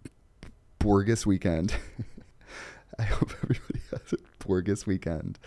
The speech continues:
And, uh, I will talk to you all next week. I di-, actually just am remembering now, and I probably shouldn't remind you, but I was supposed to have a dinner fact,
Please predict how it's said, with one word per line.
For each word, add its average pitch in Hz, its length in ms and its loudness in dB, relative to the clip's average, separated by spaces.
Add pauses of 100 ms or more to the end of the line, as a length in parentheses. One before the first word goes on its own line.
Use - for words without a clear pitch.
(500)
And, 85 280 0
uh, 80 400 0 (520)
I 90 280 2
will 87 600 0 (600)
talk 87 240 -4
to - 160 -6
you 90 100 0
all 87 220 0
next 80 340 -4
week. 78 320 -4
I 98 100 4
di-, 101 220 2
actually 120 540 0 (320)
just - 480 -2
am 87 280 0
remembering 80 480 -2
now, 76 220 -2
and 82 80 -2
I 80 60 -2
probably 82 420 -6
shouldn't 78 320 -6
remind 76 400 -6
you, 92 320 -2 (720)
but 98 140 0
I 92 60 4
was 87 180 -2
supposed - 440 -6
to 98 100 -4 (340)
have 92 180 -2
a 90 60 -4
dinner 80 340 -2
fact, 50 540 -10